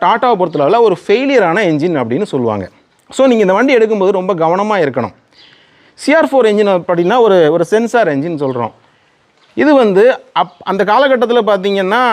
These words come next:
எல்லாரும் விரும்பி வாங்குனாங்க. ஆனா நிறைய மெயின்டெனன்ஸ், நிறைய கம்ப்ளைண்ட் எல்லாம் வந்ததா சொல்லுவாங்க. டர்போல கம்ப்ளைண்ட் வந்ததா சொல்லுவாங்க. அஹ், ஹீட் இஷ்யூ அதிகமா இருந்ததா சொல்லுவாங்க. அதே மாதிரி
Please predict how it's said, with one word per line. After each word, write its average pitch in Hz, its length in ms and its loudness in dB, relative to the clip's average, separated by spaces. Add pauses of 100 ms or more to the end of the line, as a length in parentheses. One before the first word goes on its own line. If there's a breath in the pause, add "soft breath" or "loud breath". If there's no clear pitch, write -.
(500)
எல்லாரும் 226 320 2
விரும்பி 269 300 0
வாங்குனாங்க. 202 520 0
ஆனா 196 260 0
நிறைய 240 480 2
மெயின்டெனன்ஸ், 214 580 0
நிறைய 202 480 0
கம்ப்ளைண்ட் 226 460 0
எல்லாம் 196 240 2
வந்ததா 180 320 0
சொல்லுவாங்க. 165 540 -2
டர்போல 202 380 2
கம்ப்ளைண்ட் 175 300 -2
வந்ததா 165 320 0
சொல்லுவாங்க. 156 680 0 (320 loud breath)
அஹ், 151 140 0
ஹீட் 320 400 0
இஷ்யூ 226 220 -2
அதிகமா 196 440 2
இருந்ததா 170 300 0
சொல்லுவாங்க. 156 480 0
அதே 175 180 2
மாதிரி 202 380 0